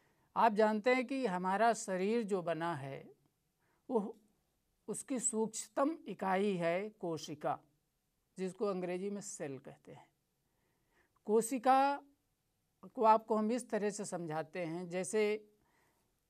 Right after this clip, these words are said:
कोई घर बनता है तो घर में ईंट लगती है, ईंट एक इकाई हो गई, लेकिन वो ईंट किससे बना? मिट्टी के एक छोटे से कण से बना। वो छोटा से छोटा कण,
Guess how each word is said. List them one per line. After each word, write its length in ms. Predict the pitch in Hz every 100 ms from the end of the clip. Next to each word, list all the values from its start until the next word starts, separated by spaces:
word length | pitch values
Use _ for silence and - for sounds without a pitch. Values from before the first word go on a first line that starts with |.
| _ _
कोई 220 | - 208 226
घर 340 | 151 165 247
बनता 420 | 202 151 135 151
है 280 | 135 143 147 _ _ _ _ _ _ _ _ _
तो 100 | 196
घर 300 | 160 160 226
में 300 | 240 240 240 254 _ _ _
ईंट 300 | 214 247 240
लगती 460 | 175 156 151 - 160
है, 340 | 139 151 - _ _ _ _ _ _
ईंट 320 | 185 226 247 240
एक 220 | 226 220
इकाई 360 | 196 185 202
हो 200 | 208 180 170
गई, 380 | 175 190 233 320
लेकिन 340 | 208 202 240
वो 140 | 233 226
ईंट 380 | 214 226 262 220
किससे 420 | 233 226 - 233
बना? 360 | 214 220 233 247 _ _ _ _ 190
मिट्टी 460 | 220 240 - 294
के 240 | 233 226 226
एक 160 | 220
छोटे 380 | - 208 208 208
से 160 | 190 185
कण 300 | - 175 143
से 180 | -
बना। 300 | 135 139 147 - _ _ _ _ _ _ _ _ -
वो 120 | 320
छोटा 520 | 311 - 226 233 294
से 140 | 247 262
छोटा 480 | - 220 208 240 220
कण, 340 | 220 208 160